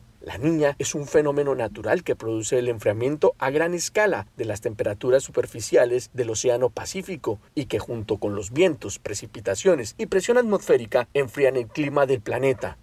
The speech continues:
Mientras que por otra parte existe el fenómeno inverso que genera calentamiento y se llama El Niño.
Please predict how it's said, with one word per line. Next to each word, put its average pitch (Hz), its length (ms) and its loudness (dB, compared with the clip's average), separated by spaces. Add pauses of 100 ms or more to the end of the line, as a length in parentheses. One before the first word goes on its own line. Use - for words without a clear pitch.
(140)
Mientras 120 360 2
que - 100 -4
por 113 160 0
otra 190 200 4
parte 131 420 2
existe 151 340 -4
el 180 80 -2
fenómeno 143 520 0
inverso 123 680 0
que - 140 -20
genera 113 560 -2
calentamiento 117 760 -2
y - 60 -10
se 113 160 -4
llama 117 380 2
El 120 200 -4
Niño. 120 340 -6